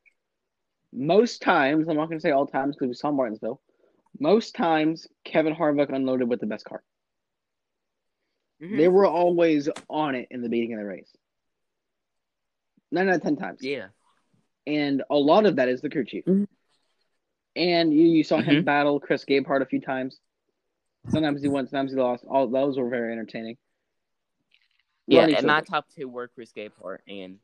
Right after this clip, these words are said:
Speaker 1: Ronnie
Speaker 2: Ronnie
Speaker 1: Childress.
Speaker 2: Childress. Uh, I, piggybacking off what you said exactly, uh, he had the best car almost every week. I would say the best strategy call, though, um,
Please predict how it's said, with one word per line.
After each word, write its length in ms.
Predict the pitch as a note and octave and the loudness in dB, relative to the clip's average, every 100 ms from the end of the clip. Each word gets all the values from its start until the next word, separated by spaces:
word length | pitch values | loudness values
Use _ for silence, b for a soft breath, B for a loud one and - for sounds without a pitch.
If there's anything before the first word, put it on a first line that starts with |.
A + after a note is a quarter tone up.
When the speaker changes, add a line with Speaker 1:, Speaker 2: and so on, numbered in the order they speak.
| - | -6
Speaker 1:
Ronnie 160 | D3+ | -4
Speaker 2:
Ronnie 160 | C#3 - | -4 -10
Speaker 1:
Childress. 60 | |
Speaker 2:
Childress. 280 | - - - _ - | -20 -20 -20 _ -8
Uh, 360 | A#2+ A#2+ A2+ G#2+ _ _ _ _ | -4 -2 -2 -4 _ _ _ _
I, 80 | - - _ - | -12 -12 _ -14
piggybacking 440 | - F#3+ F3+ F3+ D#3 | -10 -4 -2 -2 -8
off 140 | D#3 | -10
what 140 | - | -10
you 100 | A#2+ | -12
said 180 | B2 B2 | -14 -12
exactly, 600 | G#2+ G#2 G2 - G#2+ G2+ A2 - | -12 -12 -14 -16 -20 -20 _ -14
uh, 240 | G#2 G#2 G2+ | -10 -8 -8
he 80 | A#2 | -4
had 100 | B2+ | -2
the 40 | |
best 180 | C3 C#3+ | -2 -4
car 260 | - C#3 - - | -4 -8 -8 -10
almost 320 | D3 C#3+ C#3 | -10 -10 -10
every 180 | B2 A#2+ | -14 -12
week. 240 | A#2+ A#2 - | -12 -12 -10
I 60 | |
would 160 | D3 F#3+ | -10 -8
say 100 | G#3+ | -10
the 120 | D#3+ | -10
best 340 | C#3 D3+ E3+ | -10 -6 -6
strategy 500 | - - C3 C3 E3 | -8 -10 -8 -8 -14
call, 320 | F#3 G#3 F3+ F#3 | -16 -8 -8 -6
though, 320 | F#3+ G3 G3+ _ _ _ _ - | -8 -10 -12 _ _ _ _ -12
um, 380 | C3 B2 A#2 | -10 -10 -14